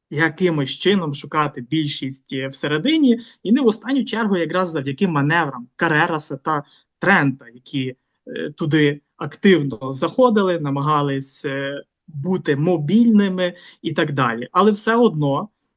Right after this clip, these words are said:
як виявилося, цього було недостатньо, тому що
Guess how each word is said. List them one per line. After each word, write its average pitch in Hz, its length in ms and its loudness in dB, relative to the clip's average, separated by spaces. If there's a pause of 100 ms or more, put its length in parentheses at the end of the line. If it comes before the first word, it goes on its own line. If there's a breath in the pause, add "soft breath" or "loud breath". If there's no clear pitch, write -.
як 160 280 -2
виявилося, 175 640 0
цього 170 360 -2
було 151 280 0
недостатньо, 151 1000 -2 (100)
тому 143 260 -4
що 135 520 -2